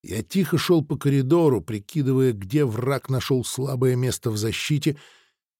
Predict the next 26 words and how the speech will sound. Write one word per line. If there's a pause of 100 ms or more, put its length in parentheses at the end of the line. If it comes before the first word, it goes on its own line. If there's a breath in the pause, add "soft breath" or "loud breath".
(120)
и
кто
этот
враг. (1000)
У
меня
стоит
хорошая
система
охраны
периметра,
а
уж
в
режиме
паранойи
она
скорее
сожгла
бы
пол
улицы,
но
никого
не
впустила.